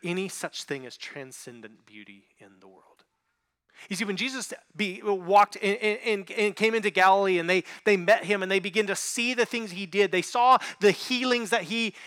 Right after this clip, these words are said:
gave, they, they heard the freedom in his message, they, they were introduced to a beauty they had never experienced before.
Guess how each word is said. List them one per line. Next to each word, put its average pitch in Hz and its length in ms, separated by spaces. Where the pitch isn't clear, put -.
gave, 214 280
they, 214 140
they 220 180
heard 262 320
the 233 80
freedom 233 640
in 233 220
his 233 400
message, 202 540
they, 226 180
they 254 100
were 233 320
introduced 254 720
to 269 160
a 214 100
beauty 220 560
they 214 180
had 208 120
never 214 340
experienced 208 840
before. - 480